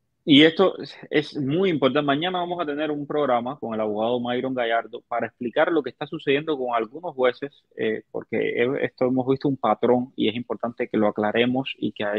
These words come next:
eh, ayudemos también a la gente a entender por dónde, eh, se puede agarrar, porque algunos jueces son un poquito complicados. Bueno, dice Dani, y esta es la última pregunta que vamos a responder, que él pidió su foia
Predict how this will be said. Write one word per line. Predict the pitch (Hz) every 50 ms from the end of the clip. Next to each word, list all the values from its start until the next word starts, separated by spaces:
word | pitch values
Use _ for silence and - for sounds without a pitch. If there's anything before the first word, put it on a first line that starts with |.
| - -
eh, | 113 110 101 - _ _ -
ayudemos | 92 - 107 104 107 123 139 147 139 123
también | - 123 113 117 120 123
a |
la | 120 117
gente | 117 120 123 - - 127 - -
a | 120
entender | 120 120 110 - 113 113 113 113 135 135 139 127 117 - -
por | 113 113 113 107
dónde, | 113 113 117 120 120 123 123 123 - - _ _ _ _ _ _ - -
eh, | 113 107 104 107 110 107
se | - - 104
puede | 101 - 120 123 127 127 123
agarrar, | 120 117 113 117 120 120 120 117 - _ _ _ _ _ _ _ _ _ _ _ _ _
porque | - 123 117 - -
algunos | 117 110 113 107 104 117 120 117
jueces | - 131 127 117 - - -
son | - 120 117 120
un | - - - -
poquito | - 127 127 120 113 -
complicados. | 110 104 - 104 98 - - - _ _
Bueno, | - - 123 104 - _ _ _ _ _ _ _ _ _ _ _ _ _ _ _
dice | - 127 131 147 156 - 175 156
Dani, | 156 151 151 143 143 143
y | 131
esta | 117 - 131
es |
la | 123 117
última | 120 117 135 127 117
pregunta | 113 113 117 123 120 120
que | 107
vamos | 107 110 123 120
a | 113
responder, | 123 117 - 127 123 117 117 -
que | - 131 123 127
él | - - - - 110
pidió | - - 123 117 120 127
su | 127 - 147
foia | - - 143 123 113 117 127